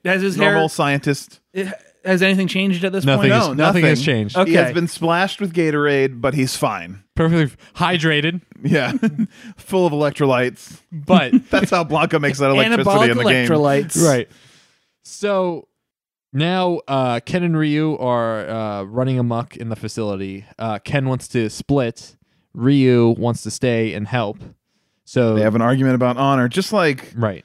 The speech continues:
Speaker 2: Jimmy and Billy.
Speaker 3: Exactly. So they, they go their separate ways, and Bison summons Blanca up to kill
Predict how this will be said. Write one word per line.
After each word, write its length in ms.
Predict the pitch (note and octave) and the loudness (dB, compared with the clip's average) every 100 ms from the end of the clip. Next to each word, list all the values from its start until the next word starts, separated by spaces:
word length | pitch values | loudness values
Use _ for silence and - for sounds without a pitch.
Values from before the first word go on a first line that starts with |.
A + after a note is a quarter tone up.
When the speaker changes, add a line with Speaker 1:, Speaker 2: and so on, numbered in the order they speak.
| _ - | _ -2
Speaker 2:
Jimmy 260 | C#3+ C3+ | 2 2
and 140 | A2+ A#2+ | 2 2
Billy. 400 | B2+ A2+ A2 G#2+ A#2+ | 2 2 -2 -6 -10
Speaker 3:
Exactly. 560 | A2 A#2 G#2 G#2+ G2+ - _ _ - _ | -6 -4 -4 -6 -10 -14 _ _ -20 _
So 340 | - C#3+ C3+ B2 | 0 2 2 0
they, 540 | C3+ C3 B2 B2 A#2+ | 0 0 0 -2 -4
they 800 | - B2 A#2+ A2+ G#2+ G#2 C#2 G#2 | -4 0 0 0 -4 -6 -10 -6
go 140 | A#2 D3+ | 0 2
their 100 | D3 | 2
separate 320 | D#3 C#3 C3 | 0 -2 0
ways, 600 | B2+ A2+ G#2+ A2 - - _ _ _ _ _ _ _ | 2 2 0 -4 -8 -18 _ _ _ _ _ _ _
and 720 | B2 B2 A#2+ A#2+ A#2+ A#2+ A#2 _ _ _ _ _ _ - | -6 -4 -4 -6 -8 -10 -14 _ _ _ _ _ _ -4
Bison 680 | E3+ F#3 - E3 E3 D#3+ - _ _ _ - | -2 -2 -2 -2 -2 -6 -12 _ _ _ -18
summons 540 | - - F#3 G3 F#3 | -14 -4 -2 0 0
Blanca 500 | D#3 F3 E3+ D3+ E3 | 0 0 -2 -2 -2
up 260 | D3+ D3+ - - - | -2 -4 -6 -18 -10
to 120 | C#3 | -8
kill 600 | - - D#3 D3 D3+ D3 | -4 -2 2 2 0 -4